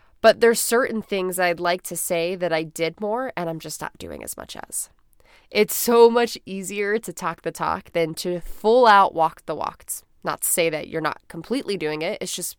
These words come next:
maybe you're not putting in the effort needed. And so this is a moment for you to have a gut check. Like, I gut checked myself of,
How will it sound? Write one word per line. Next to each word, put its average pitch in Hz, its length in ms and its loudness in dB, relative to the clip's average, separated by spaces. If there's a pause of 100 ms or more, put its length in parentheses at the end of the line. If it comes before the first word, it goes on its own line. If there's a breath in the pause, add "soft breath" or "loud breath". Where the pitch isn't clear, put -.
maybe 170 320 -6
you're 170 160 -4
not 156 180 -6
putting 160 260 -8
in 156 120 -8
the 156 160 -10
effort - 340 -14
needed. 170 480 -12 (920 soft breath)
And - 140 -6
so 247 100 2
this 233 220 2
is 330 140 -2
a 370 80 0
moment 175 480 0
for - 140 -8
you 170 360 -6
to 170 120 -10
have 160 340 -2
a 160 60 -4
gut - 240 -10
check. - 320 -12
Like, - 160 -4
I 165 200 4
gut 185 240 0
checked - 300 -8
myself - 640 -6
of, 160 240 -6